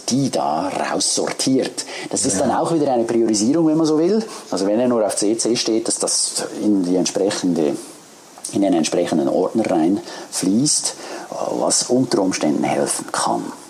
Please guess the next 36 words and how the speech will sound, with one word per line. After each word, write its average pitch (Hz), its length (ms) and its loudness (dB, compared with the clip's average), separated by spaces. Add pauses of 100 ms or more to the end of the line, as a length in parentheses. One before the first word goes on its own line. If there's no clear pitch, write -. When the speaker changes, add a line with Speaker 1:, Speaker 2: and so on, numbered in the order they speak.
(800)
Speaker 1:
Es - 80 -4
gibt - 160 -2
ja 73 200 2 (100)
leider 82 420 2
so 90 220 0
diese, 78 480 0 (960)
ja, - 280 -4 (160)
Einstellung, 87 600 0
dass 82 160 -2
man 78 160 2
versucht, - 440 -2
immer 92 240 2 (260)
auch - 160 0
sich - 200 -2 (260)
abzusichern, 123 880 0
indem 98 320 2
man 95 220 2
ihn 120 260 4
dann 95 220 2
eben 98 300 2
auch - 300 0
noch - 360 -2
auf 78 500 -4
Kopie 98 420 -2
setzt, - 520 0
so - 100 0
unter 73 200 0
dem 82 80 2
Speaker 2:
Mhm. 92 200 2
Speaker 1:
Motto, 82 120 0 (280)
„Ja, 85 180 2
ich 73 140 0
hab 80 140 -4
dich - 180 0
ja 80 100 2
informiert.“ 113 800 0